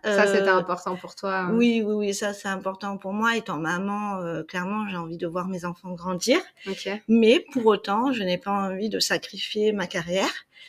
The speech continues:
Speaker 2: Donc, c'est aussi pour ça que je fais partie du réseau Mampreneur.
Speaker 1: D'accord.
Speaker 2: Parce que, euh, j'ai envie de mettre en avant ce côté-là aussi. Je vois trop de,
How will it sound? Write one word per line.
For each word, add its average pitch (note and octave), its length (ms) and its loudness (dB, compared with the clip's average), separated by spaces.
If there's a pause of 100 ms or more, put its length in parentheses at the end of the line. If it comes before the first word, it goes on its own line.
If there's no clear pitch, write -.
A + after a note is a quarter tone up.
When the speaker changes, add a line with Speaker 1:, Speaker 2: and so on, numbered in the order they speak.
(280)
Speaker 2:
Donc, F3+ 160 -2
c'est F#3+ 100 4
aussi G3 200 4
pour F#3 140 -4
ça A3 160 0
que A3 60 -2
je - 40 -6
fais F#3 120 -6
partie F3 360 -2
du F3 140 0
réseau F3 520 2
Mampreneur. F#3 760 0 (260)
Speaker 1:
D'accord. G3 300 0
Speaker 2:
Parce F3+ 220 0
que, F#3+ 140 -6
euh, F3+ 420 2 (380)
j'ai - 120 -10
envie F3+ 220 -2
de G#3 40 -2
mettre F#3 300 2
en F#3+ 100 -2
avant F#3 380 -2
ce - 160 -2
côté-là F#3 560 0
aussi. G#3+ 400 0
Je G3+ 120 -2
vois E3+ 220 -2
trop A#3+ 460 2
de, F3 600 0